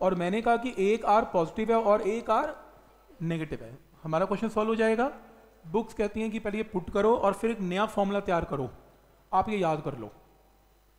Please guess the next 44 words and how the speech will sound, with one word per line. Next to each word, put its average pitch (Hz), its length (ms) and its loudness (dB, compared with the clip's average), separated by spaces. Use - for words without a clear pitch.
कि 151 80 -10
बायकन्वेक्स 180 600 -2
lens 170 220 -6
में 190 80 -2
अगर 185 160 0
R 175 220 2
एक 180 160 -2
positive, 160 360 -2
एक 185 120 -2
R 175 140 2
negative 160 380 0
है, 156 200 0
तो 202 60 0
focal 208 300 2
length 196 160 0
का 202 100 -2
ये 190 140 0
formula 151 460 0
है। 110 120 -14
अब 175 60 -12
कौन 202 260 0
करेगा 196 260 0
ये 196 120 0
formula 180 280 -2
याद? 185 200 -2
नया 180 200 -4
हमने 175 300 0
एक 208 80 -4
याद 202 240 4
कर 202 120 -2
लिया, 214 380 0
हमने 196 180 -4
sine 220 240 -2
convention 247 380 0
put 226 180 -4
कर 214 120 0
लेनी 180 260 -2
है। 151 180 -6
हमें 202 200 0
ये 220 120 -2
याद 185 260 0
करने 175 260 -4
की 180 80 -4
ज़रूरत 170 360 -2